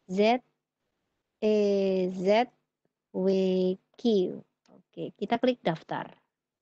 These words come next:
Oh, captcha-nya lagi tidak valid. Oke, jadi, mmm, trouble-trouble seperti ini nih biasa ya.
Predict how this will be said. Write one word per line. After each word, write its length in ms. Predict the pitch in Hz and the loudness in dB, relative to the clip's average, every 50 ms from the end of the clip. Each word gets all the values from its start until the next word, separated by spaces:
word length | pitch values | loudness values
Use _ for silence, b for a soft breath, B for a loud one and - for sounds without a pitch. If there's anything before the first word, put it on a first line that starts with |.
| _ _ _ _ _ _ _ _ _ _ _ _ _ _ _ _ _ _ _ _ _ _ _ - - - - _ _ _ - - - - - _ _ _ _ _ _ _ _ _ _ _ _ _ _ _ _ _ _ _ _ _ _ _ _ _ B B B B B B _ _ _ _ _ _ _ | _ _ _ _ _ _ _ _ _ _ _ _ _ _ _ _ _ _ _ _ _ _ _ -20 -20 -20 -20 _ _ _ -18 -16 -16 -16 -18 _ _ _ _ _ _ _ _ _ _ _ _ _ _ _ _ _ _ _ _ _ _ _ _ _ B B B B B B _ _ _ _ _ _ _
Oh, 160 | - 202 208 | 0 0 0
captcha-nya 640 | 208 196 - 190 185 - - 208 190 196 202 208 202 | 2 0 0 -2 -2 0 0 0 2 2 2 0 2
lagi 160 | 196 190 196 202 | 2 2 0 2
tidak 300 | 190 190 185 143 - - | 2 0 0 0 0 0
valid. 320 | 160 156 160 165 170 - - _ _ _ b b b b b b b _ _ _ _ _ _ _ _ _ _ | 0 2 2 2 0 -2 -6 _ _ _ b b b b b b b _ _ _ _ _ _ _ _ _ _
Oke, 160 | - 175 175 - _ - | -10 -10 -10 -10 _ -4
jadi, 400 | - 185 190 208 240 269 285 285 - _ _ _ _ | -2 -2 2 2 2 2 2 0 -4 _ _ _ _
mmm, 800 | - 196 196 202 202 196 196 196 196 196 196 196 196 190 - - | -6 -4 -2 0 0 0 0 0 0 0 0 0 0 -2 -4 -6
trouble-trouble 680 | - - 196 196 190 190 190 190 190 190 190 196 190 | -4 0 0 2 2 0 0 0 0 2 2 2 0
seperti 380 | 190 208 190 190 190 196 196 190 | 0 -2 -4 -2 0 0 0 0
ini 80 | 202 214 | 0 0
nih 140 | 240 262 247 | 0 0 0
biasa 480 | 214 208 185 180 180 180 - 226 220 | 2 0 0 0 0 0 2 2 2
ya. 320 | 190 180 175 190 240 277 | 4 2 2 2 0 0